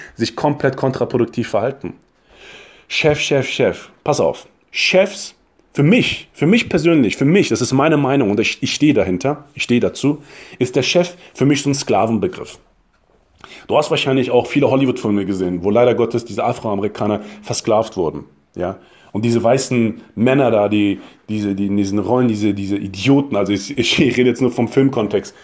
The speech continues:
äh, diese Unmenschen, die dann diese Sklaven hatten, in Ketten, äh, gefesselt haben. Das waren Chefs. Aber ein Chef, ja, ein Chef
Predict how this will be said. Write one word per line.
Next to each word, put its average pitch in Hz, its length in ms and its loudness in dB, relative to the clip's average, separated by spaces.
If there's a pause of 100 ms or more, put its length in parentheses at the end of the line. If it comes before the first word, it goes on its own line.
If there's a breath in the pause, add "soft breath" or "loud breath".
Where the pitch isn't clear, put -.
(300 loud breath)
äh, 104 100 -10
diese 110 280 -4
Unmenschen, 123 600 0 (360 loud breath)
die 117 60 0
dann 113 160 2
diese 107 140 0
Sklaven 139 460 2
hatten, 101 260 -6 (240 loud breath)
in 107 260 -4
Ketten, 180 340 0
äh, 117 340 -2 (500)
gefesselt 110 460 -2
haben. 85 260 -4 (480 soft breath)
Das - 260 -6
waren 131 140 -2
Chefs. - 500 -2 (840 soft breath)
Aber 117 160 2
ein 135 120 2
Chef, - 520 -2 (680 soft breath)
ja, 101 160 2
ein 117 160 0
Chef - 580 -2